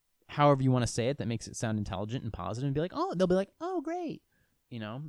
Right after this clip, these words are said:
"I-, is it for, y-, is, are you with the news, news network?" Be like, "No, I don't see them around, so, I mean, great, so f-, fuck that noise."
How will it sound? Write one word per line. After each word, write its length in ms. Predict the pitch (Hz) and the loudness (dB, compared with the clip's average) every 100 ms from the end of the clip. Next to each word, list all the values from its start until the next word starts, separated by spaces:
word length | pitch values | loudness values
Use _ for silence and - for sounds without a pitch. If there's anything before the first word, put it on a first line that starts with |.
| - | -12
"I-, 40 | 156 | -12
is 260 | - 151 | -6 -2
it 100 | 160 | -2
for, 420 | - 160 156 151 143 | -2 -2 0 -2 -4
y-, 200 | 151 139 | -6 -6
is, 280 | - 131 - - | -6 -10 -10 -8
are 100 | 135 | -4
you 140 | 139 | 0
with 160 | 135 135 | 0 0
the 60 | |
news, 320 | 131 180 269 247 - - | 2 2 2 -2 -8 -2
news 240 | 175 240 | 0 2
network?" 320 | 285 285 240 | -2 -4 -6
Be 80 | 185 | -4
like, 140 | 147 | -4
"No, 240 | 135 190 226 | -4 -4 -4
I 80 | 113 | -2
don't 160 | 165 | -2
see 160 | - 190 | 0 0
them 120 | 180 | 2
around, 380 | 156 151 220 170 | 2 2 2 0
so, 320 | - 143 139 | 2 2 2
I 160 | - 127 | -2 -4
mean, 360 | 127 127 127 123 _ _ _ _ | -2 -2 -2 -4 _ _ _ _
great, 300 | - 277 - - | -8 -8 -10 -10
so 180 | - 110 | -6 -6
f-, 180 | - | -6
fuck 160 | - 185 | -8 -8
that 160 | 214 - | -10 -12
noise." 260 | 107 - | -14 -16